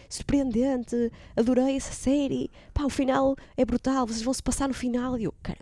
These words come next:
comecei a partilhar isto com o Pedro. "Oh Pedro, olha, estou a receber mil e uma mensagens sobre isto, tipo, temos que começar a ver isto." De facto, a série dava vontade de ver, nós começamos a ver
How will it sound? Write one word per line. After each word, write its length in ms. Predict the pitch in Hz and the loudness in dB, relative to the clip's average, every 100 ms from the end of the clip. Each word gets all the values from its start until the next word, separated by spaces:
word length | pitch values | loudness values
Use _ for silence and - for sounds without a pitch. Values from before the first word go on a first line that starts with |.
| - | -6
comecei 280 | 233 - 196 | 0 2 4
a 20 | |
partilhar 320 | 196 - 202 | 2 2 0
isto 160 | 202 151 | 4 4
com 60 | |
o 40 | 240 | 6
Pedro. 200 | 269 220 | 2 2
"Oh 60 | - | 0
Pedro, 240 | - 165 | 0 0
olha, 120 | - | -4
estou 180 | - - | -6 -6
a 40 | - | 0
receber 200 | - 185 | 4 6
mil 340 | 175 180 185 190 | 6 4 4 4
e 80 | |
uma 140 | 196 214 | 4 2
mensagens 520 | 240 254 277 277 277 | 0 -4 -4 -4 -6
sobre 240 | - 330 453 | -6 -6 -8
isto, 340 | - 320 302 - | -4 -2 -2 -4
tipo, 220 | 180 - | -10 -4
temos 240 | 170 165 - | -4 -4 -6
que 60 | |
começar 300 | 196 190 208 | -8 -4 -2
a 40 | 208 | 0
ver 120 | 269 | 0
isto." 180 | 285 - - | 0 -6 -2
De 60 | |
facto, 220 | 359 - | -2 0
a 40 | 254 | 0
série 200 | 220 226 | 2 2
dava 220 | 233 226 | 0 0
vontade 360 | 233 226 214 226 | -2 0 -2 2
de 40 | |
ver, 220 | 220 196 - - | 0 0 -6 -6
nós 480 | 165 160 156 160 - - - - - | -4 -2 -4 -4 -6 -6 -10 -14 -4
começamos 400 | 190 185 185 180 | 0 0 0 2
a 80 | |
ver 280 | 175 175 185 | 2 2 -2